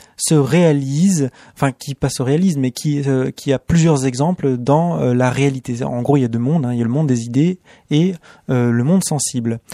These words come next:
Si je prends par exemple l'idée de chaise, eh bien, elle a plus de réalité, c'est elle qui va structurer toutes les chaises qui existeront. L'idée à peu près claire, hein, c'est celle de structure, disons. Alors, euh, chez Platon, eh bien, euh, Dieu est, euh, la structure maximale, on va dire, hein, celle qui structure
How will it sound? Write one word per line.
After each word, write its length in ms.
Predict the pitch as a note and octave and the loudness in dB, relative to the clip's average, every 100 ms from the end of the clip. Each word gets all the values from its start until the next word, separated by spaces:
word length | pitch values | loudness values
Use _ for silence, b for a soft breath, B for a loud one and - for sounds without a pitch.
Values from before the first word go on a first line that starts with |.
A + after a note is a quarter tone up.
| B B | B B
Si 140 | - | -8
je 80 | D3 | -8
prends 160 | - C#3 | -4 -2
par 140 | B2+ | 0
exemple 340 | B2+ C3 B2 A#2 | 0 -4 -4 -4
l'idée 300 | A2 C3 A#2+ | -4 -2 -2
de 60 | |
chaise, 480 | - B2+ D3 F3+ C3 | -2 0 2 0 -4
eh 40 | B2 | -6
bien, 220 | A#2+ C#3+ | -4 -2
elle 80 | A#2+ | -2
a 60 | |
plus 340 | - F3 G3+ F3 | 0 2 4 4
de 80 | |
réalité, 440 | D#3 C#3 B2+ A#2+ F#3 | 0 0 -4 -4 -6
c'est 140 | - | -2
elle 80 | E3+ | -4
qui 100 | D#3+ | -2
va 80 | C3 | -4
structurer 480 | - G3+ - D#3 F3+ | -4 -6 -6 -6 -4
toutes 240 | - A#3 | 0 0
les 60 | D#3+ | 0
chaises 200 | D#3 D3 | -4 -4
qui 120 | - | -6
existeront. 500 | C3+ B2+ B2 A#2+ A2 - b b b b _ - D#3+ E3 D#3+ | -8 -8 -8 -8 -8 -14 b b b b _ -18 -16 -14 -10
L'idée 340 | C#3 A#2+ C3 C#3 | -4 0 4 4
à 120 | C#3 | 4
peu 100 | - | -2
près 160 | - A#2 | -4 0
claire, 220 | D3+ D#3 | 0 0
hein, 80 | D3 | -2
c'est 140 | - | -4
celle 180 | - C3+ | -4 -2
de 80 | B2+ | -6
structure, 480 | - B2+ - A#2 | -6 -8 -8 -10
disons. 320 | A2 G#2+ A2 - B B B B B B B | -10 -10 -12 -12 B B B B B B B
Alors, 300 | D#3+ F#3+ F#3+ - b b | 6 6 6 0 b b
euh, 180 | D#3 D3 | 2 2
chez 180 | C#3 G#3 | 2 0
Platon, 500 | G3+ C#3 - A3 A3+ | 0 -2 2 2 2
eh 100 | D3 | 0
bien, 440 | C#3 D3 F#3+ F#3+ - | 0 2 2 2 0
euh, 340 | C3+ C3 B2+ A#2+ | 0 2 2 -2
Dieu 380 | B2 F#3+ G#3+ | 2 4 4
est, 200 | C#3 D#3 | 2 0
euh, 300 | C#3+ A#2+ A#2 A#2 | 0 0 -2 -2
la 200 | A#2+ D#3+ | 2 2
structure 400 | - D#3+ F3 C3 | 0 -4 -2 0
maximale, 560 | D3 - - C3 C3 | -2 -2 -4 -2 -2
on 80 | B2 | -2
va 100 | A2+ | -2
dire, 340 | A2+ C3+ D#3 - | -2 -4 -4 -6
hein, 140 | B2 | -6
celle 180 | - C#3+ | -4 -4
qui 120 | B2+ | -6
structure 560 | - - D#3 G#3 F#3+ | -8 -8 -4 -4 -4